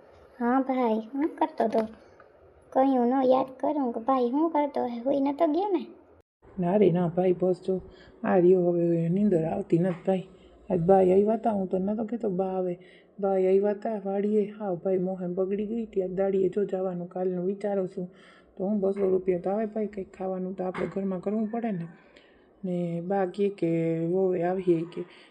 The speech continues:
Speaker 2: તે મેં કીધું કે આવે તો થાય, ઈ થોડી આવે, તને તો ખબર છે એનો સ્વભાવ, હોતાડી લે આપણે બોલીએ તોય. હવે શું કરીએ ભાઈ, કંઈ ખબર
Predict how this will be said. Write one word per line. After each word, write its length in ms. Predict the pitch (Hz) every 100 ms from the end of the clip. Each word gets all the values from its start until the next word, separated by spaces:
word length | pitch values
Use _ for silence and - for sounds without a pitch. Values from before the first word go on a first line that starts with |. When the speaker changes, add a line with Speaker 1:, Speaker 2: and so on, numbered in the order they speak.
| -
Speaker 2:
તે 60 | 185
મેં 140 | 185
કીધું 260 | - 180 170
કે 200 | 175 175
આવે 240 | 190 196
તો 160 | 180 170
થાય, 240 | 170 208
ઈ 140 | 185 185
થોડી 360 | 185 208 202
આવે, 200 | 175 180
તને 240 | 170 190 190
તો 80 | 180
ખબર 340 | 226 240 277
છે 140 | 269
એનો 160 | 190 170
સ્વભાવ, 440 | 165 185 170 180
હોતાડી 520 | 170 202 208 220 208 202
લે 180 | 202
આપણે 240 | 165 170 156
બોલીએ 400 | 170 180 175 165
તોય. 240 | 165 160 160 - - - _ 202
હવે 140 | 175
શું 280 | 170 220 185
કરીએ 340 | 185 185 180
ભાઈ, 220 | 165 180 175
કંઈ 220 | 208 208
ખબર 340 | 208 190 180